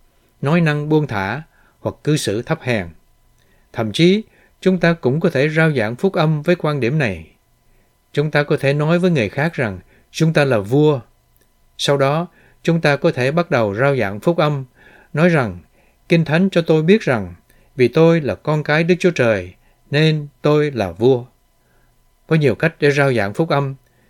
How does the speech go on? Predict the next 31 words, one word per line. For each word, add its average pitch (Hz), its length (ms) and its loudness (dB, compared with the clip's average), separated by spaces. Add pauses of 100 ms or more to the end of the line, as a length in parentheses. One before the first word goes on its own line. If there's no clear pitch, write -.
(140)
Chúng 151 180 -4
ta 151 140 0
cần 110 340 -2
loại 95 180 -2
rao 131 200 0
giảng 104 200 -4
phúc 156 180 -4
âm 135 200 -4
sinh 147 240 -2
động 92 260 -6
như 120 120 0
vậy. 92 240 -4 (1160)
Trong 139 160 0
cõi 123 180 0
đời 120 180 2
đời, 104 380 -2 (460)
là 104 140 -4
các 160 240 -4
con 151 240 -2
của 143 120 -2
Đức 165 160 2
Chúa 185 100 0
Trời 107 400 0 (440)
và 120 100 -2
là 113 140 0
thành 113 260 -4
phần 101 260 -6
cấu 175 180 0
tạo 95 260 -4
Jerusalem 139 600 0
mới, 160 300 0